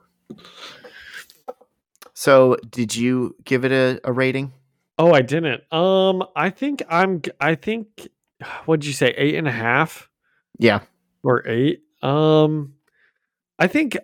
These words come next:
Speaker 2: I'll join you with eight and a half sharks on the floor. <laughs> Um,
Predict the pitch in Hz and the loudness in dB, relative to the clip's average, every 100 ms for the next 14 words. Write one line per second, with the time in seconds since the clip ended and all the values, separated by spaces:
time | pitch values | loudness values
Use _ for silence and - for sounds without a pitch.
0 | - 151 147 135 131 127 135 123 123 135 | -2 2 6 6 4 0 -2 -2 -4 -4
1 | 156 - 139 - - 120 120 120 117 120 | -6 -6 -8 -8 -6 -6 -4 -8 -4 -4
2 | 127 - - _ _ - - 139 120 - | -6 -10 -20 _ _ -14 -2 2 2 0
3 | 120 117 - 113 117 127 - - - - | -6 -6 -4 0 4 2 0 -10 -14 -20
4 | _ _ _ _ _ _ _ _ _ _ | _ _ _ _ _ _ _ _ _ _
5 | _ - 139 131 127 117 113 | _ 0 4 4 2 -2 -10